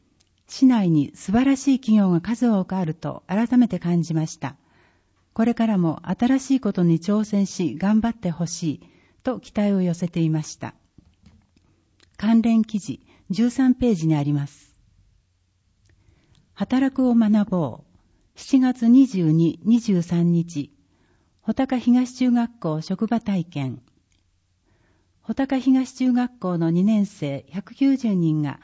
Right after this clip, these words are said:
七月二十二日から二日間、市内事業所で職場体験を行いました。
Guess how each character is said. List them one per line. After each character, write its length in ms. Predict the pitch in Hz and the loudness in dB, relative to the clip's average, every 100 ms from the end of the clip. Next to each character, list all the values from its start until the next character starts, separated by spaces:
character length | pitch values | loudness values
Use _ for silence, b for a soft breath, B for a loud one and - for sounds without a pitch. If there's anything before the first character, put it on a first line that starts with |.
| b b b b | b b b b
七 240 | - 262 | -4 -2
月 260 | 262 262 247 | -2 0 4
二 160 | 277 | 4
十 240 | 233 214 175 | 2 -2 0
二 160 | 170 | 2
日 240 | 190 175 - | 0 -4 -8
か 140 | 170 | -8
ら 100 | 151 | -8
二 260 | 151 - - | -10 -16 -8
日 140 | 226 | -8
間、 320 | - 156 139 - _ _ _ _ | -6 -6 -6 -10 _ _ _ _
市 180 | - 277 | -2 0
内 240 | 262 196 | 0 -2
事 160 | 165 196 | 0 0
業 220 | 208 208 | 0 -2
所 160 | 208 | -4
で 160 | 165 156 | -6 -6
職 280 | - 208 247 | -6 -6 -4
場 100 | 262 | -6
体 220 | 254 262 | -4 -4
験 260 | 254 190 170 | -2 -2 -2
を 60 | 156 | -2
行 100 | 170 | -4
い 220 | 165 165 | -2 -2
ま 100 | 165 | -4
し 160 | - | -10
た。 180 | - 131 | -12 -12